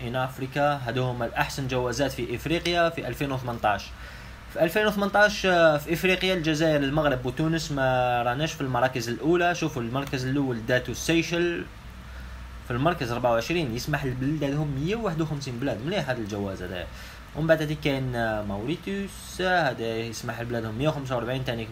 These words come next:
مليح. ساوث أفريكا، جنوب إفريقيا، المركز الخمسين، مية وزوج بلدان كما راكم تشوفوا. بوتسوانا ستين، مية واحد، واحد وثمانين بلاد. ومن بعد هذيك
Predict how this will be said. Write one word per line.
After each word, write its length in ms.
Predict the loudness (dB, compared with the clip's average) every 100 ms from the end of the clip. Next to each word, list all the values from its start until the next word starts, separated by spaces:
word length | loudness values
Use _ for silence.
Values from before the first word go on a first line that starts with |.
| -4
مليح. 320 | 2 2 0 -8 -16 -18 -18 -18 -18 -18 -18 -18 -14 -2
ساوث 340 | 2 2 2
أفريكا، 460 | 2 2 -2 -2 -2
جنوب 340 | 0 -2 -2
إفريقيا، 520 | -4 0 0 0 0
المركز 440 | 0 0 0 -2 -4
الخمسين، 880 | -6 -6 -2 0 2 0 0 -2
مية 200 | 0 0
وزوج 560 | 2 0 -2 0 2 2
بلدان 480 | -2 0 2 2 0 -4
كما 160 | 0
راكم 160 | 0 -2
تشوفوا. 420 | -4 0 2 2
بوتسوانا 960 | 4 2 2 0 2 4 2 -2 -4 -6 -12 -14 -16 -16 -16 -16 -16 -8
ستين، 580 | -6 -4 2 2 2 -6 -12 -16 -18 -16 -10 -4
مية 140 | 0
واحد، 160 | 0 0 -6 -12 -10 -6
واحد 360 | -4 -2 0
وثمانين 400 | 0 0 2 2
بلاد. 360 | 4 4 4 2 -4
ومن 120 | 0
بعد 160 | 0
هذيك 140 | 0